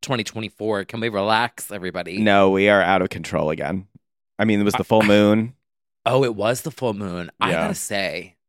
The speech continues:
Speaker 2: It was mooning hard this week.
Speaker 1: She was full.
Speaker 2: Yeah.
Speaker 1: And fucking with everybody.
Speaker 2: She was.
Speaker 1: She fucked with me.
Speaker 2: Yep.
Speaker 1: She fucked with the charts.
Speaker 2: She did.
Speaker 1: I believe it.
Speaker 2: She pulled our, our collective ponies.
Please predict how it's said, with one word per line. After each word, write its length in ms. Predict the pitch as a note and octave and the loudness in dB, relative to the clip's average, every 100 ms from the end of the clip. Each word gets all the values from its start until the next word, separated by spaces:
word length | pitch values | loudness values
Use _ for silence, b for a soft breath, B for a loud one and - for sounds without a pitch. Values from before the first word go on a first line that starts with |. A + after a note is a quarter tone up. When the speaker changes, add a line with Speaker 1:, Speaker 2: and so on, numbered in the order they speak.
| _ - | _ -4
Speaker 2:
It 60 | |
was 180 | G#2+ G2 | 0 0
mooning 460 | F2 G#2 G#2+ G#2 F#2 | -2 0 2 2 2
hard 380 | F#2+ F#2 F2+ - | 2 2 0 -6
this 220 | G2 - | -8 -6
week. 240 | D#2+ D#2+ | -8 -6
Speaker 1:
She 880 | - - - C#3 D#3+ G#3 G#3+ G#3 G3+ | -6 -4 -2 -2 -2 0 0 0 -2
was 240 | B2 A#2+ - | -4 -6 -8
full. 840 | - D3 E3 E3+ F3 F3 F3 E3+ - - | -4 0 2 2 2 2 -2 -6 -10 0
Speaker 2:
Yeah. 360 | A#2 A2 F#2+ - _ | 4 4 2 -2 _
Speaker 1:
And 320 | A#2+ A#2 A#2 - _ _ | -2 -2 -6 -14 _ _
fucking 300 | C3+ B2+ C#3+ | -4 -2 -4
with 100 | A#2 - | -6 -6
everybody. 580 | A2 A2 G#2 F2+ F2 G2 | -4 -4 -4 -6 -8 -6
Speaker 2:
She 200 | A2 A#2+ | 0 4
was. 240 | G2+ F#2+ | 6 6
Speaker 1:
She 40 | F2 | 4
fucked 220 | C3 - | 0 -2
with 160 | G#2+ F#2 | -8 -6
me. 520 | B2+ C3+ C#3 D#3 D3 | -4 -2 -4 -6 -10
Speaker 2:
Yep. 220 | F2+ F2+ | -2 -2
Speaker 1:
She 40 | G2 | 0
fucked 220 | A#2+ - | -4 -8
with 100 | - | -14
the 60 | - | -8
charts. 840 | - C3+ D3+ E3 - - - - _ - | -2 2 2 -2 -6 -8 -8 -12 _ -12
Speaker 2:
She 160 | - | -8
did. 320 | E2+ E2 E2 _ _ _ _ _ | -4 -4 -4 _ _ _ _ _
Speaker 1:
I 180 | G#2 D3+ | -2 0
believe 380 | - B2 G2 F#2+ | -2 -2 -4 -4
it. 240 | F2 E2 - | -4 -4 -4
Speaker 2:
She 180 | - | -2
pulled 640 | B2+ - A2 C3 D#3 - - _ _ - | -2 4 6 6 4 0 -12 _ _ 0
our, 280 | G#2+ A2+ - _ _ _ _ _ - | 2 2 0 _ _ _ _ _ -8
our 120 | G2+ | -8
collective 720 | - A2+ A2 - B2+ G#2+ - | -2 2 2 2 2 2 -4
ponies. 720 | - B2+ C3+ A2 E2 F#2 - | -4 0 0 0 -2 -6 -10